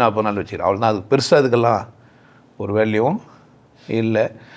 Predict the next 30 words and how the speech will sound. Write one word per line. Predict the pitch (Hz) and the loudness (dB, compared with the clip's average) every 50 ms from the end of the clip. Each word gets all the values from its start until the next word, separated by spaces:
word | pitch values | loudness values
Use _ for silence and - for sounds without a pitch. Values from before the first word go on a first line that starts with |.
| - - - - - - | -20 -20 -20 -10 -4 0
நம்ம | - 196 196 196 202 | 2 2 4 4 4
என்ன | 220 233 190 | 4 4 4
பண்ணுறோம், | 190 175 175 208 190 185 | 4 4 6 6 6 8
வாரம் | 185 208 220 214 202 | 8 8 8 6 6
வாரம் | 202 202 202 185 | 6 6 6 6
ஒரு | 170 156 151 | 6 6 6
ஒரு | 131 107 143 | 4 4 4
கோர்ஸ் | 139 131 - 127 | 2 2 2 -2
வச்சிடுறேன். | 104 - - 110 90 98 107 - - - - - | -4 -4 -8 -10 -10 -12 -14 -18 -20 -20 -12 -6
அது | - 117 113 113 | -2 0 2 2
உள்ள | 113 117 110 - - - - - - _ _ _ _ _ - - - - - - | 2 2 0 0 -2 -16 -20 -20 -20 _ _ _ _ _ -20 -20 -20 -12 -2 2
நாற்பது | 170 196 190 208 214 | 2 4 6 6 6
நாள் | 214 214 202 185 | 6 6 6 6
வர | 185 190 190 | 6 4 4
முடியாதுங்க, | 180 180 170 160 156 151 | 4 4 6 6 4 4
என்ன | 156 160 151 | 4 4 4
பண்ணிக்கலாம்னு | 151 143 147 143 139 135 127 123 | 4 4 4 4 2 2 2 2
சொல்லி | 131 113 113 107 | 0 2 2 0
வச்சுக்கிறேன். | 101 - 101 87 85 90 85 - - - - - - - - _ _ - - _ - _ _ _ _ _ _ _ - 156 | 0 -2 -6 -4 -4 -6 -6 -8 -10 -16 -18 -20 -20 -20 -20 _ _ -20 -20 _ -20 _ _ _ _ _ _ _ 4 6
ஒரு | 170 175 175 | 8 8 8
ஒரு | 160 156 | 8 8
வாரம் | 156 156 156 156 151 | 6 6 6 4 2
மட்டும் | 143 131 147 139 131 | 2 2 2 2 2
வந்துக்கலாம்னு | 117 110 104 101 104 101 101 101 - | 0 -2 -2 -4 -4 -6 -6 -8 -10
சொல்கிறேன். | - - - - - - | -10 -12 -12 -14 -14 -6
இப்போ | - 135 131 135 | 0 2 4 4
ஆனந்த | 143 143 135 131 123 | 4 4 4 6 6
வாழ்வு | 120 120 117 117 120 110 | 6 6 6 4 4 4
ஒரு | 107 107 | 6 6
வாரம், | 101 101 104 101 98 101 | 4 4 2 0 -4 -6